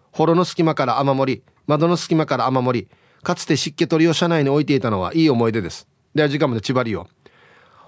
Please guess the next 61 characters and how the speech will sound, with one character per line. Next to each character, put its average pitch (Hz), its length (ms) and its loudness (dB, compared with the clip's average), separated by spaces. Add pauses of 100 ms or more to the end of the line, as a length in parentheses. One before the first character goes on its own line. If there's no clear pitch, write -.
ホ 175 220 0
ロ 170 160 4
の 170 140 2
車 101 520 -2
乗 95 140 -2
っ 90 80 -8
て 101 140 -4
た 82 180 -6
ん 82 120 -8
か。 76 800 -6 (100)
俺 156 200 2
と 196 120 0
一 170 60 4
緒 240 140 0
か 208 100 2
な、 175 120 2
も 156 100 0
し 123 80 -6
か 151 100 2
し - 80 -8
て。 147 100 2
違 143 180 -2
う 180 80 0
か 135 80 -2
な。 90 340 -4 (100)
は 139 280 0
い。 151 140 -8 (680)
唐 127 180 0
辛 127 160 0
子 127 120 -6
農 131 160 -2
家 117 100 -4
魚 107 140 -2
雷 107 160 -2
さ 90 220 -6
ん、 87 60 -12
あ 104 40 -8
り 107 80 -2
が 120 100 -2
と 95 120 -8
う - 20 -6
ご 82 60 -8
ざ 90 120 -4
い 90 60 -2
ま 98 160 -2
す。 - 280 -12 (220)
ね。 98 280 -8 (1500)
う 180 120 4
ん、 180 60 2
あ 220 80 2
の 262 120 4
音 415 200 4
は 320 100 6
い 330 40 2
い - 40 2
ん - 20 -
で - 40 -6
す 339 60 -6
け 330 80 4
ど 208 80 2
ね。 233 260 2